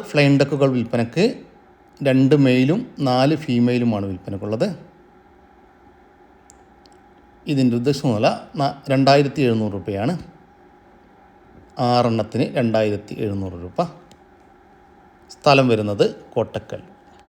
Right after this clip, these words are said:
അഞ്ച് മാസത്തിന് മുകളിൽ പ്രായമുള്ള മുട്ടയിടാറായ പാലക്കാടൻ നാടൻ കോഴികൾ വിൽപ്പനക്ക്. മൊത്തം പതിമൂന്ന് പീസ് വിൽപ്പനക്കുണ്ട്. ഇതിൻ്റെ ഉദ്ദേശിക്കുന്ന വില ആറായിരത്തി അഞ്ഞൂറ് രൂപയാണ്.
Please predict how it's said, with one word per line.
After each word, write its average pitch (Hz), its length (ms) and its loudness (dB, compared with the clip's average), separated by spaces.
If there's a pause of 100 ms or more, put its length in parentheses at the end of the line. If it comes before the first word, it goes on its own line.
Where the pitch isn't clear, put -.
(260)
അഞ്ച് 175 300 4
മാസത്തിന് 165 360 4 (140)
മുകളിൽ 139 300 2
പ്രായമുള്ള 113 440 0 (300)
മുട്ടയിടാറായ 120 800 2 (920)
പാലക്കാടൻ 127 560 2 (100)
നാടൻ 107 280 0
കോഴികൾ 104 320 -6
വിൽപ്പനക്ക്. 104 440 -8 (920)
മൊത്തം 123 280 -4 (120)
പതിമൂന്ന് 139 520 2
പീസ് 113 200 -4
വിൽപ്പനക്കുണ്ട്. 101 560 -6 (1800)
ഇതിൻ്റെ 127 260 2
ഉദ്ദേശിക്കുന്ന 123 360 -2
വില 127 100 2 (320)
ആറായിരത്തി 131 600 2
അഞ്ഞൂറ് 104 340 -4
രൂപയാണ്. 104 380 -4